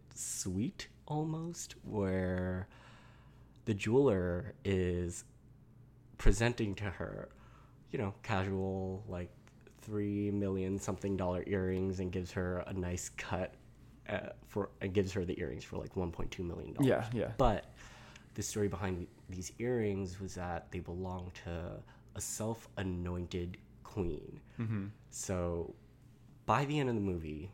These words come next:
Speaker 1: we kind of see how
Speaker 2: Spoiler
Speaker 1: Astrid
Speaker 2: alert.
Speaker 1: and Michael's, uh, relationship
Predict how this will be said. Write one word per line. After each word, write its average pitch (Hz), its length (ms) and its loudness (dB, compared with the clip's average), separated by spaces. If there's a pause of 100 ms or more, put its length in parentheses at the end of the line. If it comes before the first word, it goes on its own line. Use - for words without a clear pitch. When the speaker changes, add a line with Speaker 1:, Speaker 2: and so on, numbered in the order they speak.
(280)
Speaker 1:
we 92 100 -4
kind 92 280 -2
of 90 200 -2
see 110 600 -2
how 92 680 -2 (100)
Speaker 2:
Spoiler 95 220 4
Speaker 1:
Astrid 92 220 6 (240)
Speaker 2:
alert. - 80 -2
Speaker 1:
and 90 200 0
Michael's, 87 720 -4 (680)
uh, 90 260 -2
relationship 92 880 -2